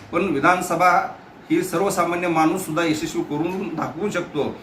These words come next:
आणि यामध्ये अनेक तरुणांना, अनेक, अ, महिलांच्या माध्यमातून मी जत तालुक्यामध्ये आत्तापर्यंत भेटलेलो आहे. यामध्ये जत तालुक्यातील अनेक, अ, तरुण मित्रांचं किंवा अनेक नेते मंडळींचं आपल्या मला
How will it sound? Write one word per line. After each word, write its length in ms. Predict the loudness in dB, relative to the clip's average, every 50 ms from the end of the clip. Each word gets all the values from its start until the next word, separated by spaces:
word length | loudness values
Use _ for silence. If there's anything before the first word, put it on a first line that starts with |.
| -18 -10 0
आणि 200 | 4 6 6 8
यामध्ये 480 | 6 6 4 2 2 2 2 2 2 0 -2 -10 -14 -10 -2
अनेक 480 | 2 4 6 6 6 4 0 0 -2 -4
तरुणांना, 540 | -2 -2 0 0 0 0 -2 -2 -2 2 2
अनेक, 560 | 2 4 4 4 4 4 4 4 2 0 -2
अ, 440 | 0 0 2 0 0 0 0 -2 -2 -2
महिलांच्या 880 | 0 0 0 2 2 4 4 4 4 4 2 0 -4 -6 -4 -2 -2
माध्यमातून 600 | -2 0 0 0 0 0 0 0 0 -2 -2 -2 -2
मी 100 | 0 0
जत 260 | 0 0 -2 -2 0
तालुक्यामध्ये 480 | 2 2 2 2 2 2 2 4 4 4
आत्तापर्यंत 460 | 2 2 0 -4 -4 0 0 0 0
भेटलेलो 560 | 0 -2 -2 -2 -4 -2 -2 -2 0 2 4
आहे. 300 | 4 4 2 0 -2 -6 -10 -16 -18 -12 -4 2
यामध्ये 380 | 4 4 4 4 2 2 0 0
जत 380 | 0 0 -2 0 -2 -2 0 0
तालुक्यातील 440 | 0 0 0 -2 -4 -4 -6 -6 0 0
अनेक, 440 | 2 2 4 2 2 2 0 0
अ, 260 | 0 2 2 0 0 -2
तरुण 400 | -4 -2 -2 0 2 2 2 2
मित्रांचं 680 | 2 2 0 0 2 4 2 4 4 2 -2 -2 -2 -2
किंवा 260 | -2 -2 0 2 2
अनेक 460 | 2 4 4 4 4 2 -2 -2 -4
नेते 340 | -2 0 0 0 0 0 0
मंडळींचं 520 | 0 0 0 0 0 0 -2 -2 -2 -2
आपल्या 240 | -2 0 2 2 2
मला 320 | 4 4 4 4 4 2